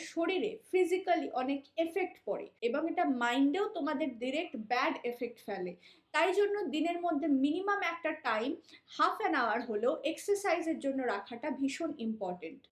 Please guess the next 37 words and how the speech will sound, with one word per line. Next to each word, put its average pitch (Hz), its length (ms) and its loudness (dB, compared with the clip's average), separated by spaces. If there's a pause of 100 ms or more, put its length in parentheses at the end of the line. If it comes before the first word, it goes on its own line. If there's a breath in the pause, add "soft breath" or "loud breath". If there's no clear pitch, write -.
আশা 330 220 -2
করি 381 140 0 (120)
ভিডিওটা 320 400 0
তোমাদের 320 300 0 (120)
ভালো 233 260 0
লেগেছে। 311 320 -4 (240)
এই 403 160 8
ওয়েতে 320 280 -4 (100)
যদি 302 140 -6 (100)
তোমরা 285 220 2 (240)
জেনপাসে 254 440 -2 (100)
পড়াশোনা 190 440 -6 (100)
করো, 247 180 0 (320 loud breath)
তাহলে 247 300 2
তোমরা 277 200 0 (260)
সবাই 302 340 2
খুব 392 120 0 (120)
ভালোভাবে 277 440 0 (160)
টপ 370 160 4 (100)
হান্ড্রেডের 262 500 0
মধ্যে 254 260 -2
স্কোর 220 200 0 (100)
করতে 202 320 -2
পারবে। - 280 -8 (260)
ভিডিও 330 220 4 (100)
ভালো 349 240 4
লাগলে 320 220 2 (120)
অবশ্যই 302 420 0
একটা 311 140 0 (100)
লাইক 269 200 0 (100)
করো, 302 140 0 (100)
নিচে 254 180 -4 (100)
কমেন্টে 285 380 0 (100)
জানিও। 277 320 0 (220)
দেখা - 240 -6
হবে 269 140 2 (180)
আবার 247 200 4